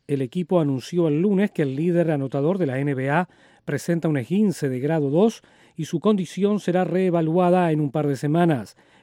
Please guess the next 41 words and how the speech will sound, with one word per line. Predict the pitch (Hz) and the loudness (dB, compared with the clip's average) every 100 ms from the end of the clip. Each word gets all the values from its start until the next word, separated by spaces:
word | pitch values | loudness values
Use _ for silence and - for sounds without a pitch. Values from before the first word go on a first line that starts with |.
| _ | _
Harden | 160 156 175 | -2 0 0
sufrió | - 156 156 151 | -2 -6 -4 -2
la | 143 | -2
lesión | 127 - 170 190 196 _ _ _ | -4 -2 2 2 -2 _ _ _
al | 147 123 | -8 -6
fallar | 139 143 156 | -4 -2 0
un | 147 | -2
tiro | 120 165 151 | -2 -2 -2
cerca | - 165 156 165 151 | -2 -4 -2 -2 -2
del | 127 | -4
final | - 139 160 160 | -6 -4 -2 0
de | 139 | -2
la | |
victoria | 120 - 170 165 147 156 | -4 -2 0 2 0 -2
de | 117 | -4
Houston, | - 175 - 175 202 - _ _ _ | -4 -6 2 2 2 -4 _ _ _
ciento | - 180 175 156 | -4 -2 -2 -2
cuarenta | 143 135 135 | -2 -2 -2
y | |
ocho | 170 170 | -2 -2
a | 151 | -2
ciento | 165 160 151 | -2 -4 -2
cuarenta | 139 160 143 | -2 0 0
y | 139 | 2
dos, | 190 160 - _ _ _ - | 2 0 -4 _ _ _ -8
en | 135 | -6
el | 127 | -2
doble | 165 156 143 131 - _ | 0 2 0 -2 -10 _
tiempo | 165 170 - 160 | -2 -2 0 0
extra | 180 - 180 196 | -2 -2 0 0
sobre | - 180 175 156 | 0 0 0 -2
los | 123 | -2
Lakers | 156 180 170 165 | 0 0 0 -2
de | 139 | -2
Los | 127 185 | -2 0
Ángeles | 180 165 151 131 | 0 0 -2 -2
el | 139 | -2
domingo. | 135 151 135 113 - _ _ _ _ - | 0 0 0 -4 -8 _ _ _ _ -10
Después | - 156 | 0 0
del | 151 | 2
partido, | 156 156 208 170 170 | 0 -2 0 2 2